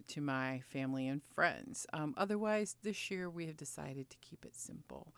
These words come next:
and doing a lot of gift cards. With the supply chain and shipping problem, um, I don't want to take chances. Last year, a lot of our gifts didn't make it on time to family that we needed to ship to.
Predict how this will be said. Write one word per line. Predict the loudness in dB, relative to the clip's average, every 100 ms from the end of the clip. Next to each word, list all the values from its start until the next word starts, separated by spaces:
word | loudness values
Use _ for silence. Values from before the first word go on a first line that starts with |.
| -20 -20 -6
and | 0
doing | 2 4
a | 4
lot | 4 2
of | 0
gift | -2 -2 -4
cards. | -2 -2 -2 -4
With | -4
the | -2
supply | -4 2 6 6
chain | 4 2 2 2 0 -2
and | 0 0
shipping | -2 -4 -4 -2
problem, | 2 2 2 -2 -4 -14 -20 -18 -6
um, | -2 -2 -2
I | -4
don't | -2 -2 0
want | 0 0
to | -2
take | -4 -4 -4
chances. | 0 0 0 -4 -6 2
Last | 6 8 6 -4 -4
year, | -4 -2 -2
a | 2
lot | 2 2
of | 0
our | -4
gifts | -2 -6 -6 -4
didn't | -2 -2 -2
make | -2 0 0 -2
it | -4
on | -2 -2 -2
time | -4 -4 -4 -6 -8 -12 -20 -16 -6
to | -4
family | 0 2 2 2 2
that | 0 0
we | 0
needed | 0 -2 -8
to | -6
ship | -2 -4 -4
to. | -10 -10